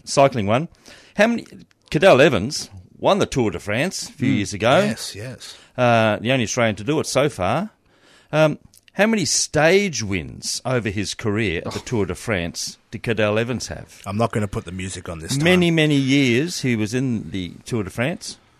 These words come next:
Speaker 1: How many times did he actually win a stage?
Speaker 3: I've got an inkling at an answer. What do you think, Em?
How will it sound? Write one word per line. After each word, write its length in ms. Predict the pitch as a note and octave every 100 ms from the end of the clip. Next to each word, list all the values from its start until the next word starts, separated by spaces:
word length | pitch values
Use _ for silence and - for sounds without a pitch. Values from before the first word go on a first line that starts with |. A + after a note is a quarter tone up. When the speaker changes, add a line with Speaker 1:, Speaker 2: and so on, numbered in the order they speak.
| _
Speaker 1:
How 100 | E3
many 120 | F3
times 320 | - D3+ C#3
did 100 | A#2
he 100 | A2
actually 280 | - - B2
win 180 | A2 A2
a 60 | G2+
stage? 720 | - A2 A#2 G#2 D#2 - -
Speaker 3:
I've 180 | G#2+ A#2+
got 140 | B2
an 100 | G#2+
inkling 340 | F#2 F#2 G2 F2+
at 80 | E2
an 100 | E2
answer. 340 | E2+ F#2 A#2
What 120 | G#2+
do 40 | G#2
you 80 | F#2
think, 240 | F#2 E2+
Em? 220 | F2+ G2+